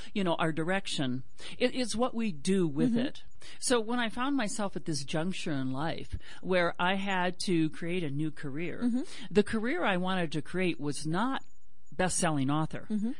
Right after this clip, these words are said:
Speaker 1: The career I wanted to create was professional speaker.
Speaker 2: Right, which you've done very well at.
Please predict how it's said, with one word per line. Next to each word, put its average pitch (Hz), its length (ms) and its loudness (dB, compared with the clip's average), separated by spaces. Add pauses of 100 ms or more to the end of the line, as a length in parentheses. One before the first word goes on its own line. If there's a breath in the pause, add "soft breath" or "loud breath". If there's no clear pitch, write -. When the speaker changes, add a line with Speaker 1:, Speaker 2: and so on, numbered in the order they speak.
(140 loud breath)
Speaker 1:
The 180 80 2
career 320 320 -2
I 214 80 0
wanted 175 240 0
to 147 80 0
create 160 580 0 (240)
was 156 220 0
professional 135 480 0
speaker. - 500 0
Speaker 2:
Right, 185 440 -4 (140)
which 208 220 2
you've 220 140 0
done 185 160 0
very 160 220 0
well 220 280 -2
at. - 220 -4